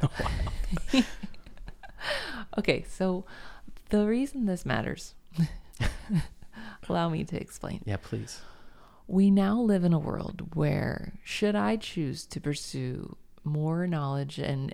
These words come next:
Speaker 2: insight about a specific type of monkey, be it a spider monkey or whatever the word you use, I would have so much information
Speaker 1: Mm.
Speaker 2: It would be very exciting. It would be much more than a paragraph.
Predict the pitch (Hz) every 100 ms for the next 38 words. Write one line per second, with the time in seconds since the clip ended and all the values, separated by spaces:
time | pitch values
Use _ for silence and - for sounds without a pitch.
0 | - 139 - 131 - - 135 131 139 -
1 | - - - 147 139 147 - 151 147 151
2 | - - 151 - 185 - - - - -
3 | - - 156 143 - - - - - -
4 | - - 156 - 143 143 139 147 - -
5 | - - - - - - - 62 - -
6 | - 67 - - - - - - - -
7 | - - - - - - - 165 175 220
8 | 247 180 151 151 - - 143 147 165 143
9 | - - - 110 147 139 - - - -
10 | 160 104 92 85 - - - 151 - 165
11 | 175 180 185 185 185 190 196 180 233 -
12 | 147 262 - 180 196 - - - - -
13 | - - - 139 170 180 190 202 202 -
14 | 190 208 196 190 175 151 - -